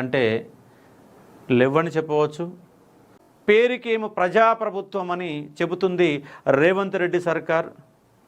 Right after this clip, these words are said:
ప్రజాప్రభుత్వం లేదు, ఏం లేదు, ఇది నిర్బంధ ప్రభుత్వం. రేపు చూడండి నన్ను ఎంత నిర్బంధం చేస్తారో, వంద మంది పోలీసులను పెట్టి నిర్బంధం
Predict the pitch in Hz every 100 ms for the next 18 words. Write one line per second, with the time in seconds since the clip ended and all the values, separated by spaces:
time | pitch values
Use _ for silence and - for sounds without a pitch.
0 | _ _ _ _ _ - 160 175 240 240
1 | 233 220 220 220 202 196 196 220 196 202
2 | 196 170 135 - _ _ _ _ _ -
3 | 170 160 175 180 220 214 185 165 156 -
4 | 123 - _ _ _ - 139 202 202 202
5 | 233 247 233 214 196 196 220 196 190 208
6 | 214 202 190 185 185 196 208 - _ _
7 | _ _ - 156 202 220 220 208 202 214
8 | 226 190 214 202 202 196 180 175 190 190